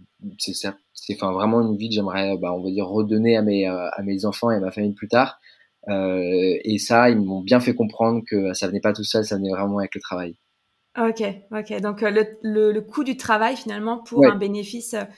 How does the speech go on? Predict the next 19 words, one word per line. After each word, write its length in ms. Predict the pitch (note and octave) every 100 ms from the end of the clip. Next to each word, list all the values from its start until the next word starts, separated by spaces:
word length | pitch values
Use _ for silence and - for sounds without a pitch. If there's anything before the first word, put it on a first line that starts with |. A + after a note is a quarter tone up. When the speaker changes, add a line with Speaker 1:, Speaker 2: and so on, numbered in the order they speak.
| A#3+
Speaker 1:
Exactement. 480 | A3 B3+ B3+ B3
Speaker 2:
euh, 20 | A3
plaisir 420 | A#3 A3 A3 A#3
derrière. 420 | G#3 G3+ F#3+ F#3+ -
Speaker 1:
Voilà. 180 | A2+ -
Speaker 2:
Ok. 180 | C#3+ G#3+
Speaker 1:
Bien 140 | A2+ A2+
travailler 400 | - A2+ A2+ A#2
pour 140 | A2
bien 120 | G#2+
profiter. 520 | G#2 A2 - - G2+ _ _ _ _ _ - A3
Speaker 2:
Bon, 240 | A#3 A#3 C#4
à 80 | D4
l'inverse, 640 | C#4+ B3 A3 G#3 - - -
qu'est-ce 180 | C#4
qu'ils 120 | - B3+
ne 100 | A#3+
t'ont 220 | A#3+ A3
pas 240 | G#3+ C#4